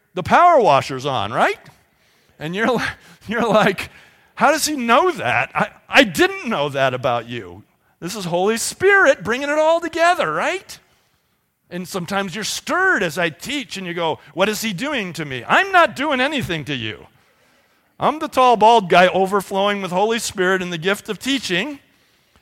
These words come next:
and it's just getting on you. So that's how that rolls. And my third is shepherding. I truly love you. I care about you. I wanna help you.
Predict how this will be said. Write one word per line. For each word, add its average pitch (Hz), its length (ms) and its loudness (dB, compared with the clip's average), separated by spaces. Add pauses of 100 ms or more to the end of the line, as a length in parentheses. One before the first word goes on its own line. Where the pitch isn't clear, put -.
and 175 160 -2
it's 196 160 -6
just 185 180 -6
getting 208 280 -4
on 214 180 2
you. 135 280 -2 (380)
So 156 460 -4 (480)
that's 185 320 2
how 190 200 2
that 190 220 2
rolls. 240 880 -4 (640)
And 208 140 -4
my 240 140 0
third 226 340 -4
is 262 80 -10
shepherding. 139 840 -4 (400)
I 240 160 0
truly 277 580 -8
love 233 460 -2
you. 87 380 -20 (420)
I 180 100 -2
care 254 480 -8
about 120 360 -6
you. 87 260 -20 (400)
I 180 100 -2
wanna 226 340 -6
help 196 460 -6
you. 78 280 -20